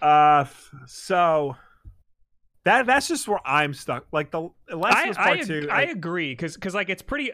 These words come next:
Speaker 2: it, it's, like, obvious, like, like, uh, it, it, it's obvious, like, okay, everybody's,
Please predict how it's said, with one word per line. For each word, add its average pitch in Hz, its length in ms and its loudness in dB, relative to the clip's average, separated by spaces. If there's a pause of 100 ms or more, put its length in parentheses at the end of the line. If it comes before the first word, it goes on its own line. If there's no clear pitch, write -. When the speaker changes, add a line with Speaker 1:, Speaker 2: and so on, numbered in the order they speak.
Speaker 2:
it, 196 180 -10
it's, - 260 -8
like, 208 280 -6
obvious, 175 640 -6
like, 139 400 -8 (960)
like, 123 300 -8
uh, 120 440 -8 (1800)
it, 165 220 -6
it, 196 180 -8
it's 202 200 -8
obvious, 180 420 -4
like, 156 120 -6
okay, 160 200 -8
everybody's, 135 680 -6